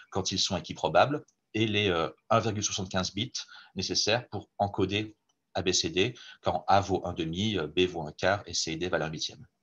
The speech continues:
Donc, est-ce que, est-ce que c'est clair là, toujours ? Parce que c'est, c'est vraiment fondamental. C'est, c'est, là, vous avez le moment où vous utilisez la compression pour, euh, atteindre les limites de Shannon.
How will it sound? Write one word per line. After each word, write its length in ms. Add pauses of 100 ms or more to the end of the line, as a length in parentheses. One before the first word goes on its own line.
(2000)
Donc, 180
est-ce 100
que, 80
est-ce 260
que 100
c'est 160
clair 200
là, 280
toujours ? 560
Parce 100
que 80
c'est, 160
c'est 120
vraiment 300
fondamental. 640
C'est, 180
c'est, 240
là, 180
vous 180
avez 280
le 340
moment 320
où 60
vous 80
utilisez 340
la 140
compression 720 (460)
pour, 320
euh, 420
atteindre 580
les 120
limites 240
de 80
Shannon. 340